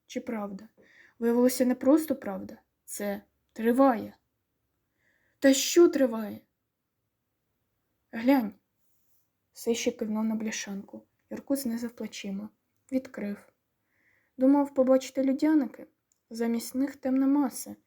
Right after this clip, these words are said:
Не чорна, сірувата. Торкнув пальцем. «Схоже на попіл». «Відповідь зараховано»,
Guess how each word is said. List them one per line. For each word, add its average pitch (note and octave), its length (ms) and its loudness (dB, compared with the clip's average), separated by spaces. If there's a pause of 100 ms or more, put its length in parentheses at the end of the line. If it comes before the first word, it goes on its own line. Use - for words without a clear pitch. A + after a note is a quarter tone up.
(400)
Не A#3+ 100 -4
чорна, A#3+ 540 -2 (460)
сірувата. A3 760 0 (480)
Торкнув C4+ 420 -4
пальцем. G#3 500 -12 (1040)
«Схоже - 520 0
на D4 120 6
попіл». A#3+ 560 -2 (1120)
«Відповідь C4+ 460 2
зараховано», A3+ 760 2